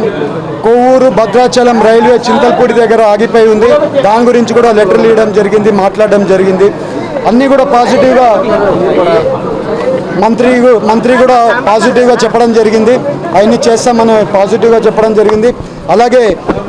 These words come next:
యువతకి కూడా ఈసారి పెద్దపీట వేస్తామని చెప్పాం. ఈసారి వచ్చే సెప్టెంబర్ నుంచి ప్రతి వారం, ప్రతి వారం మా ఆఫీస్ దగ్గర అంటే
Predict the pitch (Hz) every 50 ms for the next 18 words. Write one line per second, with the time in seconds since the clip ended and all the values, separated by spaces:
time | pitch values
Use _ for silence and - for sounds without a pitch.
0 | - - 185 233 262 262 233 277 262 226 262 220 254 254 254 240 233 226 - 240
1 | 240 240 - - 214 - 247 247 - 247 - 247 233 220 220 233 226 226 226 226
2 | 202 220 214 - 226 247 247 - - - - - - - - - - - - -
3 | - 170 214 - - 247 254 254 254 240 240 240 214 196 202 - - 175 - -
4 | 180 208 - - 285 285 262 - - 240 - - - 262 254 254 254 247 247 240
5 | - 254 262 262 - 240 226 - - 269 262 226 214 220 240 247 247 226 160 -
6 | - - - - 214 - - - - - - - - 202 214 220 - 262 262 247
7 | 240 240 254 254 262 254 240 202 - 233 - - 214 226 - 190 - 277 294 -
8 | - - - - - - - - - - - - - - 202 226 226 214 220 226
9 | 226 233 269 254 202 233 247 214 233 226 208 190 185 190 220 - 254 254 247